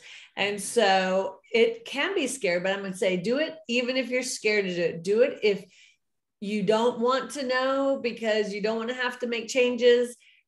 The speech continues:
It's the most valuable tool you can do is to see how you're affecting people around you, 'cause we wanna be the light. We want to be able to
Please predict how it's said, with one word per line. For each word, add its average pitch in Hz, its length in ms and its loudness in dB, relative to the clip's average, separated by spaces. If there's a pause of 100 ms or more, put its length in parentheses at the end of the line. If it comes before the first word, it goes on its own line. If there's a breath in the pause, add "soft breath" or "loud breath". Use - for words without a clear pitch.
(160)
It's 226 200 2
the 233 80 -2
most 202 220 -4
valuable 214 520 2
tool 214 320 -2
you 196 160 -6
can 196 220 -8
do 190 100 4
is 170 300 -4
to 190 100 -6
see 220 380 -4
how 208 160 -2
you're 185 180 -2
affecting 170 480 -6
people 165 260 -6
around 165 360 -6
you, 190 80 -6
'cause 254 160 -12
we 302 100 -4
wanna 392 320 -4
be 339 140 -2
the 196 120 -2
light. 156 400 -2
We 247 140 -2
want 247 640 -2
to 240 80 -6
be 196 240 0
able 185 240 -2
to 180 360 -4